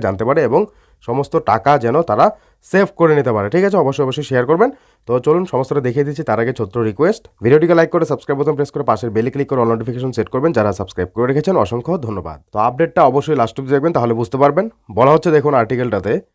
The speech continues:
অন্তর্বর্তীকালীন বাজেটের মুখে Paytm পেমেন্ট ব্যাংক নিয়ে কড়া নির্দেশিকা জারি করল Reserve Bank of India, আরবিআই। ঠিক আছে, আরবিআই এর নির্দেশিকা অনুযায়ী কিন্তু এই যে সিদ্ধান্ত সেটা নেওয়া হয়েছে। Reserve Bank of India-র এক বিরাট সিদ্ধান্ত নিয়েছে। চলতি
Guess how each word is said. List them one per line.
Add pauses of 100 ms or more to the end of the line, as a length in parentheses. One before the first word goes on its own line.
(180)
অন্তর্বর্তীকালীন
বাজেটের
মুখে (460)
Paytm
পেমেন্ট
ব্যাংক
নিয়ে (120)
কড়া (120)
নির্দেশিকা (300)
জারি
করল (460)
Reserve
Bank
of
India, (220)
আরবিআই। (120)
ঠিক
আছে,
আরবিআই
এর
নির্দেশিকা (140)
অনুযায়ী
কিন্তু (460)
এই (160)
যে
সিদ্ধান্ত (100)
সেটা
নেওয়া
হয়েছে। (560)
Reserve
Bank
of (100)
India-র (220)
এক
বিরাট
সিদ্ধান্ত
নিয়েছে। (520)
চলতি